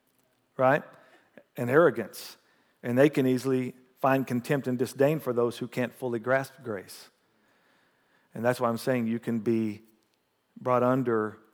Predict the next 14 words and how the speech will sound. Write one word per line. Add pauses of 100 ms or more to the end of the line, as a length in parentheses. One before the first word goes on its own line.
(180)
the
power
of
your
liberty
rather
than
the
power
of
love. (3500)
So
they
can